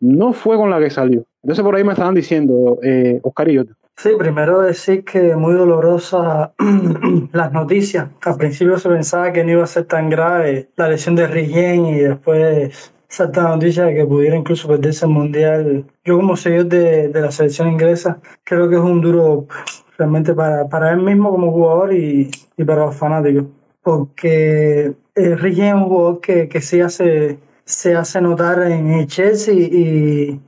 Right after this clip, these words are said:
Speaker 2: y ilusionado también para el Mundial. <clears throat> Entonces hoy creo que, eh, lo sorprendente fue que Graham Potter deja fuera a Azpilicueta, que todos nosotros cuando dimos nuestros once siempre pensamos que Azpilicueta iba a jugar porque Azpilicueta lo había hecho bien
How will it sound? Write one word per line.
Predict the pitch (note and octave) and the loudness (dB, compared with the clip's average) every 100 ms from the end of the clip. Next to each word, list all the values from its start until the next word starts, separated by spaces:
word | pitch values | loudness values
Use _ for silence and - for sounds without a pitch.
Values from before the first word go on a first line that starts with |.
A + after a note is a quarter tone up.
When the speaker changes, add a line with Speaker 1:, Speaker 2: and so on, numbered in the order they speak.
| _ | _
Speaker 2:
y | G#3 | 0
ilusionado | G3+ G3+ G3+ G3 F#3+ C4 B3 | 2 2 0 0 0 0 0
también | A3 A3+ A#3+ - - | 0 0 0 -2 -6
para | F3+ | -2
el | E3+ | 0
Mundial. | E3 D#3+ E3 D#3+ D3+ - | 0 0 0 0 -2 -10
<clears throat> | _ | _
Entonces | B3 C#4 G3+ G#3 G3 B3+ | -2 0 0 0 -2 -2
hoy | C#4 C4+ C#4 | 0 0 0
creo | C4 B3+ C4+ | 0 0 2
que, | B3+ A3+ G3 - _ - | 2 2 0 -2 _ -2
eh, | F#3+ F#3 | 0 2
lo | F#3 | 0
sorprendente | F#3 F3 F#3+ F#3 F#3+ G3+ B3+ | 0 -2 -2 0 0 0 -2
fue | A#3+ A#3+ | 0 0
que | C4 A#3+ | 2 2
Graham | G#3 G3+ A3 - | 2 0 -2 -2
Potter | G#3+ A3 | 0 0
deja | G3 G3 G3+ | 0 0 0
fuera | G3+ G#3 G3 F#3 - | 0 0 0 -2 -4
a | E3 | -4
Azpilicueta, | D#3 F3 D#3+ F#3 A#3+ G3 | -4 -4 0 0 0 0
que | E3 | 0
todos | F3 G3+ | 0 2
nosotros | G3+ G3 G#3 G3+ G#3 G3+ F3+ D3+ C#3 _ | 0 0 -2 0 2 2 2 -2 -6 _
cuando | - F3 E3 D#3+ D#3 D3+ D3 C#3+ C#3+ C#3+ | -4 -2 2 2 2 2 2 2 0 -4
dimos | E3+ F3+ G3 | -2 0 2
nuestros | G3 G3 B3+ - | 0 0 -2 0
once | G3+ G#3+ | -2 0
siempre | G3+ G3+ G#3+ G3+ G3 - | -2 0 2 2 0 -4
pensamos | F#3 F3 F#3+ G#3+ | -2 0 -2 -4
que | G3+ | -4
Azpilicueta | G3 F#3+ E3+ E3+ F3+ G3+ F#3+ | -6 -2 -2 0 0 2 2
iba | G3+ | 2
a | |
jugar | F#3 F#3+ | 2 -2
porque | - B3+ | -2 -6
Azpilicueta | - F#3 F3+ G3 | -2 0 2 2
lo | |
había | F#3 G3 F#3+ | 2 2 0
hecho | - E3+ | -2 -2
bien | F3 F3+ F#3 D#3+ | 0 0 0 -4